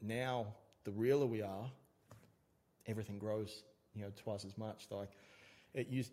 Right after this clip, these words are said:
you know, we don't use any editing platforms. Like, we only just hired a videographer this week to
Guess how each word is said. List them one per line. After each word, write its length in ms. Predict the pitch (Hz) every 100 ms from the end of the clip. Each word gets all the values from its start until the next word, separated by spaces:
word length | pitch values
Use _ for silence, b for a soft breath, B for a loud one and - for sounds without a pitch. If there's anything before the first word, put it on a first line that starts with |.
| -
you 80 | 117
know, 60 | 104
we 120 | 123
don't 160 | 123
use 200 | 110 117
any 260 | 110 110 107 -
editing 360 | 113 110 107 104
platforms. 680 | 110 - - 104 104 104
Like, 100 | 98
we 80 | 104
only 200 | 117 110 98
just 160 | 110
hired 220 | 113 107 101
a 40 |
videographer 520 | 104 107 104 98 110
this 200 | 104 -
week 240 | 110 104 107
to 160 | 104